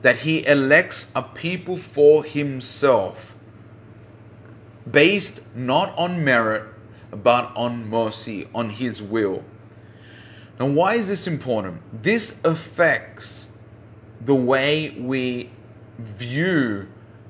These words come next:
the rest of humanity. What do I mean by this? God does not command something from his children that he himself has not shown us first. Because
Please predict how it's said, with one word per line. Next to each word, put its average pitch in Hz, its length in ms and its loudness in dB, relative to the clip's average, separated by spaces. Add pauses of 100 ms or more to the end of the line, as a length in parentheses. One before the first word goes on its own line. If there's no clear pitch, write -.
(160)
the 131 100 2
rest 131 500 2
of - 160 -4
humanity. 95 680 -10 (720)
What 127 100 -2
do 139 160 2
I 135 60 0
mean 131 280 -2
by 104 160 -2
this? 80 400 -14 (560)
God 214 340 2
does 190 200 8
not 147 480 -2
command 147 800 -2
something 196 680 -2
from 165 280 -4
his 147 280 -6
children 117 640 -2
that 127 260 4
he 185 280 -2
himself 160 720 2 (240)
has 139 300 2
not 131 340 -2
shown 127 460 -4
us 113 380 -6
first. 101 600 -2 (960)
Because 180 380 6